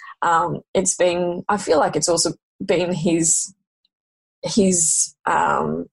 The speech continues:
his path really, more, not, <laughs> not mine, that he's, uh, taken me through with all of this. Um,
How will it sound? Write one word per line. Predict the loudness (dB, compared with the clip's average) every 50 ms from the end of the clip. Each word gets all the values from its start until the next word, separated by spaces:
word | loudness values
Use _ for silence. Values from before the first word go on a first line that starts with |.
| _ _ _ _ _ _ _ _ _ _ _ _ _ -2
his | 0 0 0 0
path | -2 -4 -6 -6 -6 -2
really, | 0 0 2 2 2
more, | 2 2 2 2 2
not, | 0 0
<laughs> | 0 2 2 4 4
not | 4 4 2
mine, | 2 0 2 2 2 0 -2 -6 -6 -6 -6 -8 -4 0
that | 2 4
he's, | 6 6 6 6 4 4
uh, | 4 4 4 4 2 0 -6 -20 -20 _ -16 -6 -2
taken | 0 0 2 2 2 2
me | 2 2 0
through | -2 0 2 2 2 2 2
with | 0 0 2
all | 2 2 2
of | 2 2
this. | 0 0 0 0 -2 -2 0
Um, | 0 0 0 0 0 -2 -2 -4 -8